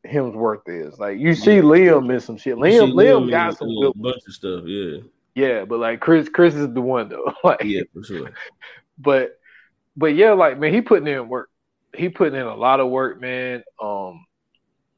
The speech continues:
Speaker 1: and then the thing is, like, it's not that he just doing movies. Like, the movies actually turn out to be good. Like, you could do a lot of
Speaker 2: Yeah.
Speaker 1: movies. You could put out a lot of, you know, a bunch of bullshit. But, like,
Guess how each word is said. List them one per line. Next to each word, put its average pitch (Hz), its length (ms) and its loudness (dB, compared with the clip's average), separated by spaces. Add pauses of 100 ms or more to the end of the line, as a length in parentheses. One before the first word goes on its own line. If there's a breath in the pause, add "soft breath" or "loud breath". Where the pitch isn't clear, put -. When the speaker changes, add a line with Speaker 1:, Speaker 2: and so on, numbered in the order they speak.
(220)
Speaker 1:
and 135 200 2
then 180 260 6
the 143 100 4
thing 151 340 2
is, 151 300 4
like, 131 320 0 (720)
it's - 300 -4
not 147 300 -2
that 131 100 -4
he 143 180 -4
just 123 260 -10 (120)
doing 123 460 -6 (180)
movies. 123 400 0
Like, 113 200 -4
the 120 80 -6
movies 123 500 0 (440)
actually 131 460 -2
turn 127 360 -8
out 120 220 -4
to 107 40 -20
be 101 140 -14
good. 104 320 -2 (380)
Like, 135 180 2
you 240 100 6
could 160 160 2
do 190 200 8
a 165 40 6
lot 135 180 6
of 120 80 -2
Speaker 2:
Yeah. 127 60 0
Speaker 1:
movies. 156 300 4
You 135 140 0
could 123 160 -6
put 151 140 2
out 127 260 4
a - 20 2
lot 123 200 2
of, 104 120 -12 (140)
you 147 120 -8
know, 143 100 -2
a 117 40 -2
bunch 123 220 -4
of 107 80 -20
bullshit. 139 520 0
But, 101 160 -8
like, 104 240 -2